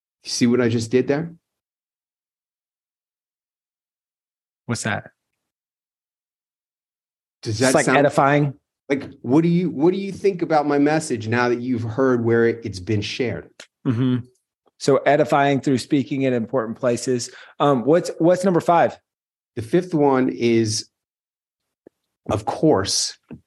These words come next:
Speaker 1: best-selling books. But nothing, nothing. So look, you wanna get involved in media,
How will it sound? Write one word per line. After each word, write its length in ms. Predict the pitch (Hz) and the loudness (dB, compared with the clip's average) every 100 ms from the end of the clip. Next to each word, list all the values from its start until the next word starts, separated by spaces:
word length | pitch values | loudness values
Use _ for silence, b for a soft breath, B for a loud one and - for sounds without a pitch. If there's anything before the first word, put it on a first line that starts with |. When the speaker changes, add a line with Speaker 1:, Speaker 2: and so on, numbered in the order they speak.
| _ _ _ _ _ _ | _ _ _ _ _ _
Speaker 1:
best-selling 540 | 117 113 - 113 107 | 0 0 2 2 2
books. 520 | 92 120 - - - - _ _ _ _ _ _ _ _ _ _ _ _ _ _ _ _ _ _ _ _ _ _ _ _ - | 0 -4 -6 -10 -12 -16 _ _ _ _ _ _ _ _ _ _ _ _ _ _ _ _ _ _ _ _ _ _ _ _ -2
But 200 | 175 156 | 0 2
nothing, 460 | 190 180 175 131 131 160 | 2 2 0 0 0 2
nothing. 600 | 226 226 - 147 107 101 b b - | 2 0 -2 -4 -4 -8 b b -8
So 220 | - 165 | 0 2
look, 400 | 165 143 110 - - | 2 2 -2 -12 -10
you 240 | 127 220 | -2 0
wanna 200 | 254 262 | 2 0
get 200 | 226 226 | 2 0
involved 500 | 220 180 185 180 160 | 0 0 0 0 0
in 160 | 170 160 | 0 2
media, 500 | 160 160 165 160 | 2 2 -2 -2